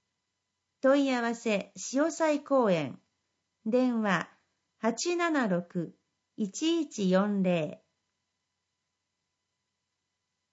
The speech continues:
今月の相談。消費生活相談。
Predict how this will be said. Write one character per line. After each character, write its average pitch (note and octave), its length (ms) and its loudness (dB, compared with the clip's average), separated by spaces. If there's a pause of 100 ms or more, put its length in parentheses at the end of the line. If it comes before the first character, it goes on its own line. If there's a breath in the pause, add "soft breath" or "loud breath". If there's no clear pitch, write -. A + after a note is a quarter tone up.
(340)
今 D#4+ 320 2
月 E4 340 -2
の C#4 180 4
相 B3 380 2
談。 F#3+ 360 -2 (2250)
消 D4+ 300 0
費 E4 180 -2
生 D#4 260 0
活 C#4+ 260 -2
相 B3 300 2
談。 D#3+ 340 -2